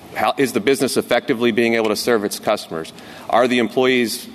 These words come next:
objectively overloaded such that they can't do their job? There has to be some actual evidence in the record that goes beyond morale. And it certainly can't be what we have here, where the post office had an accommodation that was working and just abandoned it.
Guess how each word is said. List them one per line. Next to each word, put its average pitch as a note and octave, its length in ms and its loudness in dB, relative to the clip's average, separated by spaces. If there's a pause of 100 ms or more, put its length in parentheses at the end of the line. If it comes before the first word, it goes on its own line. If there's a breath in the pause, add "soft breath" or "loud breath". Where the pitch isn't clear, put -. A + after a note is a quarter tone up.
(100)
objectively A2 680 0
overloaded A2 760 2
such - 260 -2
that G#2+ 100 -8
they G#2 100 2
can't A2+ 300 -2
do G#2 100 0
their E2+ 140 -2
job? E2 460 0
There G2+ 100 -2
has A#2 160 0
to - 60 -16
be G#2 100 -4
some A2 420 -2 (1200 loud breath)
actual A2 400 2
evidence A2 420 2
in G#2+ 60 0
the F#2+ 80 0
record G#2 360 0
that F#2 140 -4
goes G#2 240 2
beyond G2 420 2
morale. F2+ 500 -2 (240 loud breath)
And G#2 220 2
it A2+ 100 -2
certainly C#3 360 2
can't B2+ 260 -2
be A#2+ 100 4
what A2+ 160 2
we G#2 120 0
have G2+ 260 2
here, A2+ 300 0
where G2+ 200 2
the F2 100 -2
post A2+ 320 -2
office G#2 280 0
had C3 180 2
an A#2+ 100 2
accommodation A2 640 0
that F#2+ 120 0
was F#2+ 140 -4
working G#2 400 0
and F2+ 100 -4
just F#2 200 -4
abandoned E2+ 440 -4
it. - 100 -14